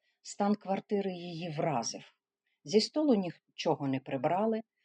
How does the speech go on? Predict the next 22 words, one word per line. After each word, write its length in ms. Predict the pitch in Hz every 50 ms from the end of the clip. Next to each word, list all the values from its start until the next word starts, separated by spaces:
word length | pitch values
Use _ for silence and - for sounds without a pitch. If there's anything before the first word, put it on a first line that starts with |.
| _ _ -
навіть 400 | 185 220 262 277 247 254 254 -
у 60 | -
холодильник 640 | 226 - 226 220 214 214 - 220 214 208 208 208 - -
їжу 340 | 208 185 196 180 147 131 131
не 120 | 127 123 123
склали. 420 | - - _ - 110 - 85 - - _ _ _ _ _ _ _ _ _ _ -
На 180 | 170 202 226
кухні 340 | 220 - 311 294 - 247 208
височила 560 | 156 151 151 - 156 147 - - 151 147 151
гора 320 | 143 139 160 156 151 143 139
брудного 500 | 131 139 139 135 139 143 139 139 147 143
посуду, 600 | - 214 233 240 - - 240 196 208 208 214 - _ _ _ _ _ _ _ _ _ _ _ _ _ _ _ _ _ _ _
і 240 | - 165 151 147 143
з 180 | 143 - - -
нею 400 | 151 156 175 208 220 220 233 247
ніхто 500 | 233 170 135 - - - - - 143 139
не 140 | 143 139
розмовляв. 600 | 135 139 131 - - 131 123 - 120 113 - - - _ _ _ _ _ _ _ _ _ _ _ _ _ _ _ -
Сім'я 500 | - - - 165 156 151 147 190 226 269
оголосила 560 | 285 247 226 214 220 208 - - 226 226 233
їй 200 | 220 185 202 196
бойкот. 640 | 175 170 202 196 160 - - 135 - - - - -